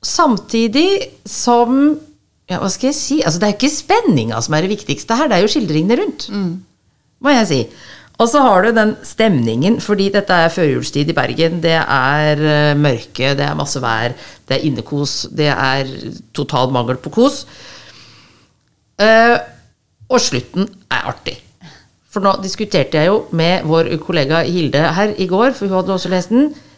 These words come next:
Speaker 1: Jeg så slutten komme fra begynnelsen av.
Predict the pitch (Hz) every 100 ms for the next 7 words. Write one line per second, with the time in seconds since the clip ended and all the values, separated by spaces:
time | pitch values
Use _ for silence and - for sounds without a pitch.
0 | _ - 180 190 226 277 311 - 214 254
1 | 254 214 233 233 247 190 254 269 226 233
2 | 226 170 - 254